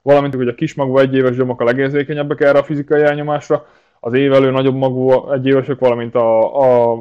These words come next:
az évelők, azok jobb-, a-, azok jobban képesek ezen áttörni. Plusz ugye figyelnünk kell itt is arra, és ez nagyon fontos, hogy tudjuk, hogy milyen gyomnövények sze-, ellen szeretnénk védekezni.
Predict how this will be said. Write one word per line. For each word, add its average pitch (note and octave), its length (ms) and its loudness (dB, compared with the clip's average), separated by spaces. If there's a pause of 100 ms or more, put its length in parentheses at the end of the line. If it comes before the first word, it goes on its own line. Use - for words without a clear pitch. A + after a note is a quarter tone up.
(140)
az C#3 80 -10
évelők, B2 420 0
azok A#2 220 -6
jobb-, B2+ 180 -4
a-, B2+ 280 0
azok A#2+ 260 -6 (140)
jobban C3+ 300 -4
képesek C#3 400 -6
ezen C#3+ 200 -2
áttörni. D3+ 480 -2 (400)
Plusz D#3+ 220 0
ugye D#3+ 260 0 (140)
figyelnünk D3 420 0
kell C#3 140 -2
itt C#3+ 120 -2
is - 120 -8
arra, C#3 320 2
és C3+ 140 -8
ez A#2+ 60 -10
nagyon C3+ 220 -2
fontos, C3+ 260 -6
hogy C3 140 -12
tudjuk, C#3 280 -4
hogy B2+ 120 -6
milyen C#3 200 -2
gyomnövények C3 540 -2
sze-, - 160 -10
ellen C3+ 240 -2
szeretnénk C3 380 -10
védekezni. D3+ 480 -4